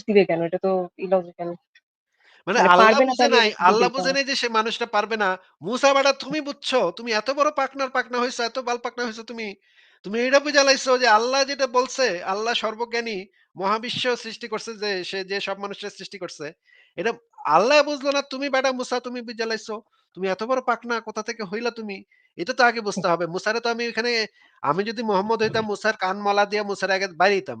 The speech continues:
Speaker 2: বেটা তুই আল্লাহ কইছে তুই পাকনামি করস মানে? তুই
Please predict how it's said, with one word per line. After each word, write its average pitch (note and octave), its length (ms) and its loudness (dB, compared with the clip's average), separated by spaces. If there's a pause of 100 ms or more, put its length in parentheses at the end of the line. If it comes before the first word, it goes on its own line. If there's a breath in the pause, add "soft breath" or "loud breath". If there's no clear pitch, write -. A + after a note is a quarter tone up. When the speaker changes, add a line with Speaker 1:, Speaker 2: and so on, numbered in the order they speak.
Speaker 2:
বেটা F3+ 240 4 (180)
তুই B3 200 -8 (200)
আল্লাহ A#3+ 380 2
কইছে C#4 300 -10 (100)
তুই C4+ 200 -10 (160)
পাকনামি C#4 400 -4
করস C4+ 320 -4
মানে? C4+ 160 -6 (560)
তুই C4+ 160 -4